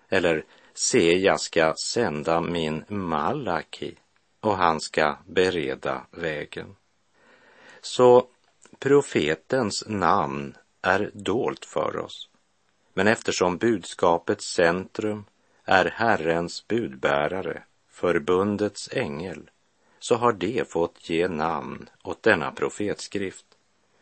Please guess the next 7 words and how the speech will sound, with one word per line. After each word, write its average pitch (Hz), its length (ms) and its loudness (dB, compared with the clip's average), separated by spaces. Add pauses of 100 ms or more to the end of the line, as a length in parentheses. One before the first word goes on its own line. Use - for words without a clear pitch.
(580)
Vi 107 100 -2
kommer 95 280 6
också 123 280 4
att 85 180 2
upptäcka 92 580 0
att 98 220 0
Malaki 80 840 -4